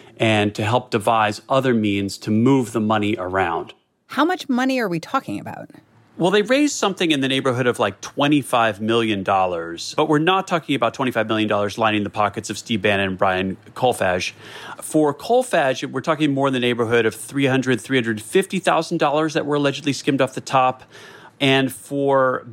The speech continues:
Speaker 1: Bannon, it was more than that. It was allegedly closer to a million dollars.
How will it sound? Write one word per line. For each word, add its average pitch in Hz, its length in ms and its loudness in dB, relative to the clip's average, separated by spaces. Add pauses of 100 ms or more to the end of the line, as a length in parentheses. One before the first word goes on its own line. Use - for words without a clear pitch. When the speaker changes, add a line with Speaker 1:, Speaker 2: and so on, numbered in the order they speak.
Speaker 1:
Bannon, 151 380 2
it 123 80 -8
was 135 240 -6
more 202 200 2
than 135 200 0
that. 110 240 0
It 107 80 -6
was 123 200 -4
allegedly 104 840 -2
closer 139 320 0
to 127 160 -2
a 120 40 2
million 110 380 2
dollars. 90 460 -4